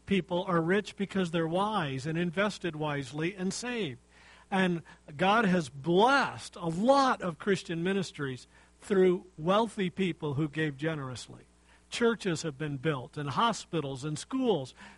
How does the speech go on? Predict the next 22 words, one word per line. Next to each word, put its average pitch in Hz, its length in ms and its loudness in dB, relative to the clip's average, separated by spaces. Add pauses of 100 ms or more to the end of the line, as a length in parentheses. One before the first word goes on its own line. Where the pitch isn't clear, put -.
because 160 340 -4
of 143 140 -6
wealthy 165 360 -2
people 151 380 -4
who 147 100 -2
gave 143 280 -4
generously. 135 640 -8
So, 180 260 -6 (440)
um, 170 280 2 (180)
it's 202 220 2
not 214 320 2
evil 285 440 8
to 196 120 6
have 185 260 4
wealth, 202 440 6 (540)
but 202 120 2
it's 196 220 0
bad 190 340 2
if 160 180 -4
wealth 170 280 0
has 151 320 -4
you. 139 240 -6